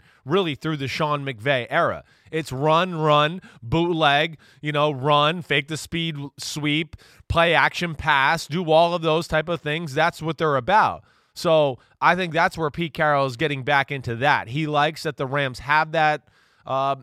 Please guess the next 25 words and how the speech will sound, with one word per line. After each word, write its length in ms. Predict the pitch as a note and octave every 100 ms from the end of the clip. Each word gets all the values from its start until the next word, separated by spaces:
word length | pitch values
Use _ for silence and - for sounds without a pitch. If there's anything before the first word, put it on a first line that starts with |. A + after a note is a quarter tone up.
| _ -
package 440 | - D3+ D#3 D#3
of 100 | D3
plays. 500 | - E3 E3+ F3 F3
He 80 | D#3
probably 300 | C#3+ D3 C#3+
thinks 220 | C#3+ D#3
it 120 | C#3 A2
fits 280 | - D#3
very 300 | B2+ D3 C#3+
well 280 | B2+ D3 D3+
with 200 | C#3 B2+
Russell 400 | A#2 C3+ - A#2+
Wilson. 580 | A#2 F3+ F#3 G#3 G#3 G#3+ _ _ _ _ _ -
Now, 320 | B2+ B2 D#3
the 140 | D3+
big 180 | C#3+ E3
question 560 | - F3+ F#3+ - F3 D#3+
will 100 | D#3
be, 480 | C#3+ D3 D3 F3+ - _ _ _
hey, 400 | D#3+ G3+ D#3+ A2 - -
I, 140 | A2+ - A2+
listen, 440 | C3+ D3 G3+ D#3
I, 160 | B2+ D#3 C#3
I'm 260 | E3 G3+
a, 100 | F3+